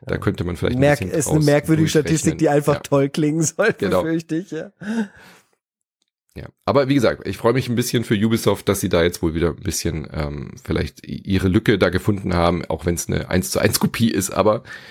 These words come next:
Speaker 2: Mhm.
Speaker 1: lieber schlecht kopiert als schlecht neu, äh, gut kopiert als schlecht neu erfunden. Also, äh,
Speaker 2: Würde
Speaker 1: ich
Speaker 2: mich
Speaker 1: find
Speaker 2: aber
Speaker 1: schon, es hat
Speaker 2: wirklich
Speaker 1: eine Berechtigung, dieses Spiel.
Speaker 2: Ja, äh,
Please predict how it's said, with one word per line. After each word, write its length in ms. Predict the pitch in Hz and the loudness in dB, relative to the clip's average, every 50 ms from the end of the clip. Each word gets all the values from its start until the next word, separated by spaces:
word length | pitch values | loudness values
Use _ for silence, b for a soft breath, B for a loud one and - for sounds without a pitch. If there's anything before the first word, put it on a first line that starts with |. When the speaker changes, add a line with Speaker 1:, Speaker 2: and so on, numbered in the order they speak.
| B B | B B
Speaker 2:
Mhm. 80 | 117 | -2
Speaker 1:
lieber 160 | 113 131 160 156 | 0 2 2 2
schlecht 260 | - 135 156 165 - | 2 2 0 2 0
kopiert 400 | - 131 - - - - - - | -2 -2 0 0 0 0 0 0
als 400 | 131 139 - - - - - - | 0 0 0 -2 -8 -10 -10 -12
schlecht 380 | - - - 123 123 120 - - | -12 -4 0 0 0 0 0 -4
neu, 160 | - - - | -4 -2 -2
äh, 280 | - - - - 110 107 | -2 0 0 0 2 2
gut 180 | 131 143 139 | 0 -2 -2
kopiert 280 | - 147 - - 143 127 | -2 -2 0 2 2 2
als 120 | 104 - | 0 0
schlecht 240 | - 123 120 117 - | 0 0 0 0 0
neu 160 | 117 113 127 | 0 0 0
erfunden. 560 | 143 - 139 - - 143 151 139 - 156 151 - - | 0 0 -2 -4 -4 -6 -6 -6 -8 -10 -10 -10 -6
Also, 420 | - 110 98 110 104 101 104 - B B B B B B B B B B B B B _ _ | -6 -4 -2 -2 -4 -4 -6 -8 B B B B B B B B B B B B B _ _
äh, 80 | 98 | -4
Speaker 2:
Würde 300 | 95 92 95 95 95 92 90 B B B B | -2 0 0 0 -2 -4 -6 B B B B
Speaker 1:
ich 80 | 175 156 | -4 -2
Speaker 2:
mich 200 | 208 262 - 269 | 0 2 2 2
Speaker 1:
find 40 | 240 | 2
Speaker 2:
aber 120 | - - | 2 2
Speaker 1:
schon, 140 | - 165 160 | 2 2 2
es 120 | 175 - 156 | 2 2 2
hat 120 | 156 147 | 0 2
Speaker 2:
wirklich 140 | 151 151 147 | 2 2 2
Speaker 1:
eine 80 | 135 | 2
Berechtigung, 520 | 135 131 107 120 117 - - 95 95 85 90 | 2 2 2 2 0 -2 -2 -4 -4 -4 -4
dieses 260 | 87 87 - 85 - | -8 -10 -10 -10 -12
Spiel. 240 | - - 92 92 92 - _ _ b b b b b b b - _ _ - - - - - - - _ - - - | -10 -10 -12 -12 -12 -16 _ _ b b b b b b b -20 _ _ -20 -20 -20 -20 -20 -20 -20 _ -20 -12 -2
Speaker 2:
Ja, 380 | - 160 165 190 220 262 269 240 - - | 2 2 4 4 2 2 -2 -4 -6 -4
äh, 200 | - 175 180 | -2 -2 -2